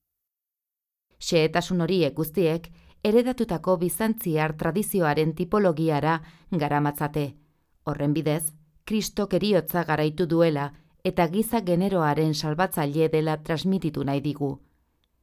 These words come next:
Gainera, Kristoren pasioa jatorrizko bekatuarekin lotzen duten eta garaipena berpizkundearekin lotzen duten beste elementu batzuk ageri dira.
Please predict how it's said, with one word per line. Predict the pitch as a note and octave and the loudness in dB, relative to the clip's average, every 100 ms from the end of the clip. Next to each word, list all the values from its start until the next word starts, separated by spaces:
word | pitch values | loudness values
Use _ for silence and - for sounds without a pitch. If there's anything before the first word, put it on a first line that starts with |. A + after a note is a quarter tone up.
| _ E3+ | _ -4
Gainera, | C#3 C#3+ D3+ F#3+ F#3+ - _ _ - | 0 2 0 -2 -6 -16 _ _ -10
Kristoren | D#3+ D#3 E3+ D#3+ D#3+ | -4 -2 0 0 0
pasioa | D#3 D3+ F#3 D3+ D3+ D#3 - - - | -2 -2 0 2 2 0 -6 -18 -2
jatorrizko | E3 D#3 D#3+ E3 - F3 E3+ | -2 0 0 -2 0 2 2
bekatuarekin | E3 D3+ G#3 G#3+ D#3+ C3+ D3 D#3 D#3+ | 2 -2 0 2 2 2 0 0 0
lotzen | D#3 D3+ F3 D#3+ | 2 0 0 0
duten | D#3+ E3+ D#3 D3 - _ - | 2 0 0 -4 -10 _ -2
eta | F#3+ F#3 | 0 2
garaipena | E3+ F3 A#3+ A#3+ G#3 G#3+ G3 E3+ | 2 4 2 2 2 2 0 -2
berpizkundearekin | D#3 D#3+ A3+ - D#3 D3 D#3 D3 D3 E3+ E3+ | -2 -2 -4 -2 0 2 2 2 -2 0 2
lotzen | F3 E3+ A3 | 2 2 0
duten | F3+ D#3+ E3 E3 | 0 0 0 2
beste | E3 E3 E3+ G3+ | 2 2 0 0
elementu | D#3+ D#3+ D#3 - | 2 0 0 -2
batzuk | D3 D#3 D#3 D#3 | -2 -2 -4 -4
ageri | C#3 D3 C3+ | -4 -4 -4
dira. | C#3 C3+ | -4 -6